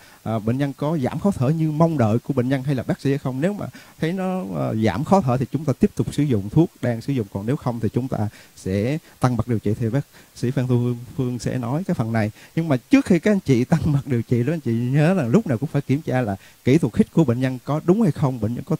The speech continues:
tuân thủ điều trị hay không. Chúng ta cũng phải bảo đảm bệnh nhân tuân thủ điều trị, hít đúng, ờ, và thấy là thuốc không hiệu quả, lúc đó chúng ta mới tăng bậc điều trị. Còn nếu không thì,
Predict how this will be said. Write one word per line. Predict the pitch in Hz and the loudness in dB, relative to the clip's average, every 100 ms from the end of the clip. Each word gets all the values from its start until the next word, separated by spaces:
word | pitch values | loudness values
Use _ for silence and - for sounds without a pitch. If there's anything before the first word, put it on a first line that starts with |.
| - | 8
tuân | 147 | 8
thủ | 135 113 160 | 8 4 4
điều | 120 | 2
trị | 110 | 2
hay | 127 | -2
không. | 123 120 - - | -2 -4 -8 -2
Chúng | 220 | 0
ta | 175 | 2
cũng | 143 | 2
phải | 151 143 - | 2 0 0
bảo | 110 147 | 2 6
đảm | 151 185 | 6 6
bệnh | 131 139 | 4 4
nhân | 139 131 | 0 6
tuân | 175 165 | 8 10
thủ | 147 | 8
điều | 170 | 4
trị, | 123 110 104 | 2 0 2
hít | 214 | 2
đúng, | - 175 220 - - - | 4 4 4 -6 -18 -4
ờ, | 110 | -2
và | 110 117 113 101 | 0 0 0 0
thấy | 156 | 0
là | - | 2
thuốc | 123 196 | 4 4
không | - 170 | 4 2
hiệu | 123 | 4
quả, | 110 107 139 | 2 2 0
lúc | - 156 | 0 0
đó | 170 170 | 0 -2
chúng | 180 | -4
ta | 180 123 | -2 -2
mới | 117 131 165 - - | 0 0 -2 -6 -2
tăng | 131 | 0
bậc | 127 - | 0 -2
điều | 113 95 | -2 -2
trị. | 104 | -4
Còn | 104 101 | -4 -2
nếu | 127 | 0
không | 185 - 131 | 2 0 -2
thì, | 127 113 | -2 -4